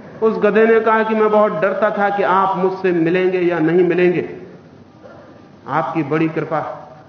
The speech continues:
आप मुझे मिलने का वक्त दे सकते हैं, मैं एक गधा हूं, मिलने का वक्त मिल सकता है?" पंडित नेहरू ने कहा, "यहां गधों के अतिरिक्त मिलने के लिए आता ही कौन? अच्छे आए,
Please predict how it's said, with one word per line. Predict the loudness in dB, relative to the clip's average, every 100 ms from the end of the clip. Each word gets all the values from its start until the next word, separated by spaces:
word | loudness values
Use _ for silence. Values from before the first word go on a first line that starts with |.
| -4
आप | -4 -2
मुझे | -4 -2
मिलने | -2 0 0 -2
का | -2
वक्त | -2 -4 -6
दे | -6
सकते | -6 -8 0 2 2
हैं, | 0 -6 -14 -20 -20 -20 -6
मैं | -2
एक | 0 -2
गधा | -2 -2 0
हूं, | 2 0 -4 -14 -20 -20 -20 -16 -4
मिलने | 0 0 0
का | -2
वक्त | -4 -4 -4
मिल | -4
सकता | -4 -4 -2
है?" | -2 -2 -2
पंडित | -2 -2 -4
नेहरू | -2 -2 -2
ने | -2
कहा, | -2 -2
"यहां | -2 -2 -2
गधों | -2 -2 -4
के | -4
अतिरिक्त | -4 -4 -4 -4
मिलने | -2 0 -2
के | -4 -6
लिए | -6 -6
आता | -8 -8 -8
ही | -8
कौन? | -8 -8 -10 -12 -18 -20 -16 -14 -12 -10 -8 -8 -6 -8 -8 -8 -10 -12 -14 -16 -18 -18 -20 -20 -20 -20 -20 -20 -20 -10
अच्छे | -8 -8 -8 -6
आए, | -4 -4 -4 -6